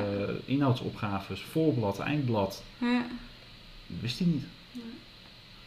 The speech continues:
Speaker 1: Dus ik heb echt een half uur met hem aan de lijn gezeten van, "Joh, dat doe je zo." Echt, echt laten zien,
Speaker 2: Ja.
Speaker 1: van, "Dat doe je zo, dat doe je zo."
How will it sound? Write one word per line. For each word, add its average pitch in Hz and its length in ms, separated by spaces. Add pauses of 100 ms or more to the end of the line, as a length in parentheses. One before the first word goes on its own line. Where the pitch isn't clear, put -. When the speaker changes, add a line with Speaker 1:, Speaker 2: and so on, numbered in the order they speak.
(420)
Speaker 1:
Dus - 100
ik - 60
heb - 140
echt - 160
een 110 60
half 123 260
uur 123 80
met 113 120
hem 113 100
aan 107 80
de 101 60
lijn 123 160
gezeten 110 360
van, 101 100
"Joh, 101 240 (220)
dat 87 80
doe 87 160
je 104 60
zo." 101 360 (260)
Echt, - 360
echt - 100
laten 104 260
zien, 98 240
Speaker 2:
Ja. 107 120
Speaker 1:
van, 107 140
"Dat 87 100
doe 107 120
je 104 60
zo, 101 160
dat 104 120
doe 107 120
je 104 60
zo." 95 240